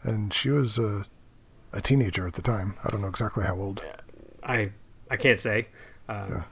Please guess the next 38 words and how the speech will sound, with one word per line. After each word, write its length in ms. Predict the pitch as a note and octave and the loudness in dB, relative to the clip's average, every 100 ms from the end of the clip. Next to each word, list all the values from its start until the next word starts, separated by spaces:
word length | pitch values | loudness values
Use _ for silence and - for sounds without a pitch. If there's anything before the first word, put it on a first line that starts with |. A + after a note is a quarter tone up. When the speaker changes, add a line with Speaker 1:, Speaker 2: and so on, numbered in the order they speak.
| - | 4
Speaker 1:
Okay. 160 | - | 6
Speaker 2:
but 80 | C3 | 6
boy, 280 | C#3 F#3+ G#2+ - | 6 6 6 4
like, 260 | C3 B2+ | 4 4
the 80 | - | 2
three 180 | A#2 F3 | 4 6
D 80 | E3+ | 6
guys 240 | D#3+ C#3 | 6 6
had 300 | C#3+ C3+ A2 G2+ - - | 6 2 2 -8 -16 -6
a 80 | |
really 460 | A2+ A#2 C3+ C#3+ C3+ | -4 -2 2 2 2
cool 220 | - C3 | 0 0
setup, 360 | - B2+ G#2 - | 2 0 0 -4
though. 180 | F2+ F#2 - | -8 -10 -10
<laughs> 140 | - - | -2 0
They 80 | E3 | 4
had 140 | F3+ | 6
this 180 | D#3+ C3+ | 6 2
huge 400 | - C#3+ C#3+ B2 - - - | 2 2 0 -4 -10 -14 0
fire 300 | - A#2+ C3 | 8 8 8
pit 260 | D#3 C#3 | 4 2
too. 340 | - B2+ C3 D3+ - - - - | 2 0 0 -2 -12 -20 -20 0
What 120 | D3+ | 4
was 140 | E3 D#3+ | 6 8
the 420 | F3 E3 E3 D3 - - - | 8 10 10 6 -4 -18 -14
story? 420 | - - E3 E3+ | -2 4 6 6
Was 120 | D3 B2 | 6 6
a, 80 | |
was 220 | C3 C3+ B2 | 4 2 2
it 60 | |
a 40 | A2 | 2
land, 380 | A#2+ D3 D#3+ | 4 4 4
uh, 140 | A2+ G#2 G2+ | 0 -8 -6
land, 360 | F#2+ F#2 F#2+ F#2+ | -6 -6 -6 -4
landmine? 500 | G#2 G2 G2 - A#2+ | -2 -2 -4 -6 -2
Uh, 320 | A2+ G2+ G2+ | -2 -2 -4
a 80 | A#2 | -2
mine 540 | A#2 A#2+ C#3+ D#3+ E3 | 0 4 6 6 6